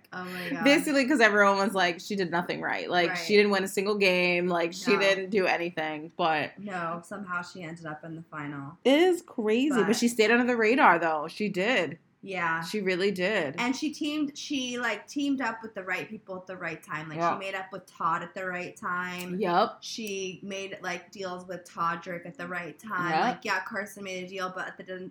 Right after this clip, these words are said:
Speaker 1: end of the day, they wanted Carson out, not Cynthia.
Speaker 2: Mm-hmm.
Speaker 1: Cynthia was only gonna be collateral damage 'cause she was
Speaker 2: 'Cause
Speaker 1: teamed
Speaker 2: she
Speaker 1: up with
Speaker 2: was, yeah,
Speaker 1: Carson.
Speaker 2: absolutely.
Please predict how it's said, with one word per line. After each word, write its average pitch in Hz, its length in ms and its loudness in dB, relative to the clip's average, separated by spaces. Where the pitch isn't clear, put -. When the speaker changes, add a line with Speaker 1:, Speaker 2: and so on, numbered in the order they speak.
Speaker 1:
end 196 120 -8
of 190 60 -8
the 185 80 -10
day, 180 180 -8
they 185 120 -8
wanted 170 320 -8
Carson 185 360 -10
out, 160 200 -12
not 165 100 -12
Cynthia. 170 480 -4
Speaker 2:
Mm-hmm. 190 320 -2
Speaker 1:
Cynthia 220 360 -8
was 196 100 -8
only 180 220 -8
gonna 175 140 -10
be 170 100 -12
collateral 170 520 -4
damage 180 460 -12
'cause 165 80 -16
she - 160 -16
was 165 240 -14
Speaker 2:
'Cause 190 240 2
Speaker 1:
teamed 185 120 0
Speaker 2:
she 185 80 4
Speaker 1:
up 180 40 2
with 175 220 2
Speaker 2:
was, - 80 -2
yeah, 226 180 6
Speaker 1:
Carson. - 220 -12
Speaker 2:
absolutely. 180 540 -4